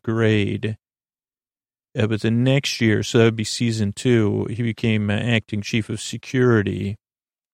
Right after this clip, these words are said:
And then the next year after that, he was transferred to the operations, uh, division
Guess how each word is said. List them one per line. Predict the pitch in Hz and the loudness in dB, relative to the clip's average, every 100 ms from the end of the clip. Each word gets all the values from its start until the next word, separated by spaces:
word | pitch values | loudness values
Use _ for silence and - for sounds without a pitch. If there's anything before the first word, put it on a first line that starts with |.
| _ _ _ _ _ - | _ _ _ _ _ -2
And | 110 104 107 101 | 0 2 0 -2
then | 110 110 110 107 | 0 2 2 2
the | 104 | 0
next | 113 - - | 0 -2 -2
year | 113 107 104 | 0 2 0
after | 104 - | -2 -6
that, | 107 117 110 - | -2 2 2 0
he | |
was | 110 - | -6 -4
transferred | 123 107 - 110 | -2 -2 -2 -4
to | 107 | -4
the | 123 | -2
operations, | 113 107 110 113 113 117 107 - | -2 0 0 0 0 -4 -6 -6
uh, | 117 107 | -8 -8
division | 110 107 104 107 113 107 110 | -2 0 0 -2 -6 -6 -8